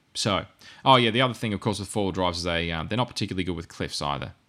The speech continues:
Just, you know, and they get bogged and, you know, so on and so forth. Another th-, another point as well is that I'm not sure what you've got,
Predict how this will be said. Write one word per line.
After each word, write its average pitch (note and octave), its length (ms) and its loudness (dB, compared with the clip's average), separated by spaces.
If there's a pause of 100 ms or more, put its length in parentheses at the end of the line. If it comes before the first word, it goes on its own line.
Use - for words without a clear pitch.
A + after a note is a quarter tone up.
Just, - 240 -8
you D#2+ 80 -8
know, D2 100 -8 (100)
and A#2 120 -2
they G2+ 100 2
get F2 200 -4
bogged E2 300 -4
and, D2 200 -8 (160)
you C#2+ 80 -10
know, B1 60 -10 (220)
so E2 120 -10
on - 40 -6
and - 80 -8
so D2+ 120 -8
forth. C2+ 140 -12 (360)
Another A3+ 300 -2
th-, C3 160 -4
another F3 220 0
point A#2 260 0
as G2 120 -4
well A2 240 2
is G2+ 200 -2
that G2 200 0
I'm B2 80 -4
not D3 140 0
sure C#3 140 -2
what A#2+ 180 -2
you've G#2+ 140 -4
got, G2+ 260 -2